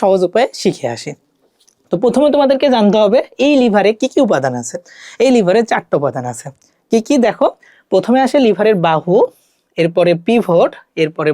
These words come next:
প্রসেসটা, এরপরে হলো ভার। তো লিভারের বাহু, বাহু মানেই হলো বোনস বা হাড্ডি। ওকে, এরপরে আসো পিভট। পিভট মানে দুটো সন্ধিস্থল, যেমন আমাদের এইটা হচ্ছে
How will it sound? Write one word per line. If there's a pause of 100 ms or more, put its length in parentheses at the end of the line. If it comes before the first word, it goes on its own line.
প্রসেসটা, (140)
এরপরে
হলো (100)
ভার। (680)
তো (440)
লিভারের
বাহু, (180)
বাহু
মানেই
হলো (100)
বোনস (440)
বা (120)
হাড্ডি। (220)
ওকে, (580)
এরপরে
আসো (120)
পিভট। (120)
পিভট
মানে (100)
দুটো (140)
সন্ধিস্থল,
যেমন (100)
আমাদের (160)
এইটা
হচ্ছে